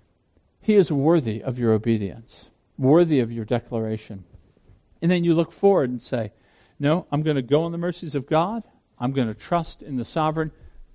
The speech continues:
eternal covenant that God has made with us in Christ, and I am going to be happy. I'm going to rejoice in him." And I don't mean a happy, giddy rejoicing. I mean this, this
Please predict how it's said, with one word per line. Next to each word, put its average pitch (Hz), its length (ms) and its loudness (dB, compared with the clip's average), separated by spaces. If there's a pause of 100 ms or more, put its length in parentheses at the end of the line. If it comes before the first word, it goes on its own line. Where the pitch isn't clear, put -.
(100)
eternal 196 440 -2
covenant 196 460 -4
that 143 120 -4
God 139 180 -4
has 131 160 -8
made 147 200 -4
with 147 140 -10
us 139 220 -6
in 131 80 -10
Christ, 156 360 -2 (300)
and 165 160 2
I 165 140 2
am 180 80 -4
going 175 240 -2
to 180 100 -6
be 160 100 2
happy. 175 300 -2
I'm 151 100 -2
going 170 120 -2
to 165 60 -2
rejoice 160 500 -2
in 117 80 -6
him." 104 180 -12 (720)
And 180 160 4
I 190 60 4
don't 233 180 2
mean 226 220 2
a 196 80 4
happy, 214 400 -2
giddy 190 320 4
rejoicing. 131 640 -2 (240)
I 180 100 2
mean 214 300 2
this, 147 240 -6 (400)
this 156 280 0